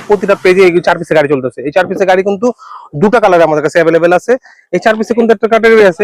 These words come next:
এটা হলো আপনার টুল কার, যেটা আপনার টুল সেটের মতো পুরো পার্ট টু পার্ট খুলতে পারে বাচ্চারা, যেটা নিয়ে বাচ্চারা এই, এই পণ্যটা,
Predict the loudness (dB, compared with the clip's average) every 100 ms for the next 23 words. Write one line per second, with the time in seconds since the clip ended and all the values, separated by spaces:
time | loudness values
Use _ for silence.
0 | -2 0 0 0 -2 -6 _ 0 2 2
1 | 0 -8 _ 0 2 2 -4 _ _ _
2 | _ -2 0 0 -2 -2 -2 0 0 2
3 | 0 0 -2 0 0 -2 -2 -4 -2 0
4 | 2 2 2 0 0 0 -4 -8 -4 -2
5 | 0 0 0 0 0 0 0 -4 -10 -2
6 | 0 0 -4 -6 -10 -8 -2 0